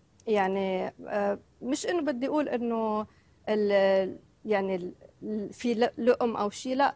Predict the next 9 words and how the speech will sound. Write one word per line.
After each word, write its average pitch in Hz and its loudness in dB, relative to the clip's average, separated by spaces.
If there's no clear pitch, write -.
المشكلة 262 -2
إنه 226 -4
ما 208 2
بالنهاية، 240 2
أوكي، 254 2
نحن 262 -2
بنقسم 254 -2
قسم 233 -4
أبوقراط، 180 -4